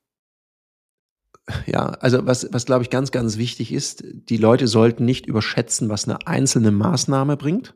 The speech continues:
Ich glaube, es ist die Summe von vielen Kleinigkeiten, die dich erfolgreicher macht, und es braucht ein bisschen Zeit. Und wenn ich das als sehr, sehr ungeduldiger Mensch sage, dann will das was heißen.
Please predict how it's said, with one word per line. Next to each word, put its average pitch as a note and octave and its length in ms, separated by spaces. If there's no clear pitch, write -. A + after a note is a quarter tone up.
Ich - 100
glaube, A#2+ 180
es - 60
ist - 100
die G#2+ 220
Summe D#3 300
von A#2+ 220
vielen D3+ 460
Kleinigkeiten, A2 880
die F#2+ 80
dich F#2 140
erfolgreicher C#3+ 600
macht, F#3 320
und A#2+ 100
es G#2+ 120
braucht B2+ 320
ein A#2+ 100
bisschen A2 360
Zeit. G#2+ 380
Und - 100
wenn C3+ 80
ich D3 60
das E3 140
als A#2+ 200
sehr, C3+ 280
sehr D#3 140
ungeduldiger B2+ 420
Mensch G#2 240
sage, A2+ 340
dann A2 140
will A#2+ 80
das A#2 140
was - 240
heißen. A2+ 480